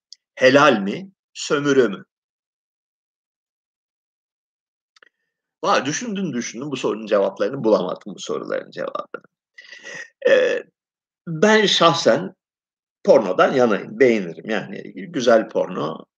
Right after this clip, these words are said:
seyredilir. Ee, tahmin ediyorum ki yeryüzündeki erkek nüfusunun tamamı, yani istisnasız, benle aynı kanıdadır.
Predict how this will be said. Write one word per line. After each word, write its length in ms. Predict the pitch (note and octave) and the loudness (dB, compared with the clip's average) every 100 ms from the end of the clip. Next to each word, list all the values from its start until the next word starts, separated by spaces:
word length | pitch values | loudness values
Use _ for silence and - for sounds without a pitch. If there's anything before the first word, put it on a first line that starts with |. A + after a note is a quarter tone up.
| _ - F#3+ - | _ -18 -18 -14
seyredilir. 960 | - C3+ G#2+ F#2+ F2 F2 E2+ - - _ _ _ - - - - - _ _ _ _ _ _ _ - | -4 0 2 0 -4 -12 -14 -20 -20 _ _ _ -20 -18 -18 -20 -20 _ _ _ _ _ _ _ -6
Ee, 40 | - - G1+ G1+ - - - - _ _ _ _ _ _ _ _ _ _ _ _ _ _ _ | -2 -2 -2 -4 -6 -8 -10 -16 _ _ _ _ _ _ _ _ _ _ _ _ _ _ _
tahmin 400 | - A3 A3+ B3 | 2 4 4 4
ediyorum 560 | F#3+ D3 C3+ B2 A#2+ A2 | 4 4 4 4 4 -2
ki 140 | - | -4
yeryüzündeki 760 | F3 E3 D#3 D3 C3 C#3 B2+ D#3 | 2 4 4 2 -2 -2 0 2
erkek 460 | C3 B2 D3 C#3+ C#3 | 4 2 0 -2 -4
nüfusunun 840 | A#2 B2 G#2 A#2+ A2+ C#3 C#3+ - _ _ | -4 -4 -4 -4 -4 -6 -8 -14 _ _
tamamı, 640 | - E3+ G#2+ E2+ F2 F2+ - _ _ _ - | 0 2 2 0 -4 -10 -14 _ _ _ -6
yani 280 | - C2+ - - - | -4 -4 -8 -10 -4
istisnasız, 1120 | F#3+ - C4 - F3 A2 - F2+ - - - _ _ _ - | -4 -2 -4 2 2 2 -2 -8 -10 -14 -16 _ _ _ -2
benle 340 | D#3+ F#2+ A#2 | -2 0 0
aynı 340 | B2 G#2 F2+ E2+ | 2 0 -2 -6
kanıdadır. 840 | G#2+ G2 F2+ E2+ - - - | -8 -8 -6 -6 -8 -12 -16